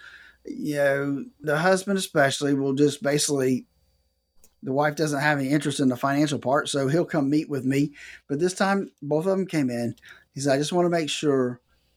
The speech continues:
my wife's gonna be okay." And we walked through the whole plan and, and put it all together. And yes, everything's gonna be fine. They'll be okay. Um, and you know what? That gives them a peace of mind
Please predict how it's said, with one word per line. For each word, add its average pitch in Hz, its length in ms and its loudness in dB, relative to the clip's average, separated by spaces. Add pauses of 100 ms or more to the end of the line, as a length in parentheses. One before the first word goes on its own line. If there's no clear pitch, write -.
(140)
my 131 160 0
wife's 131 340 0
gonna 131 160 0
be 123 160 2
okay." 117 400 -6 (920)
And 120 120 -4
we 120 120 0
walked 143 340 2
through 180 120 -2
the 165 100 0
whole 170 180 0
plan 208 440 -4 (1000)
and, 123 640 0 (120)
and 120 200 -2
put 120 140 -6
it 139 80 -4
all 160 160 4
together. 180 500 0
And 110 240 -8
yes, 139 680 2
everything's 143 420 0
gonna 151 200 0
be 151 120 0
fine. 135 580 0 (380)
They'll 123 420 0
be 156 260 0
okay. 147 720 -2 (680)
Um, 110 640 -2 (100)
and 160 460 0
you 165 140 -2
know 175 120 0
what? 180 260 0 (280)
That 135 560 0
gives 160 280 0
them 139 200 2
a 127 60 0
peace 127 280 -2
of 110 80 2
mind 71 360 -6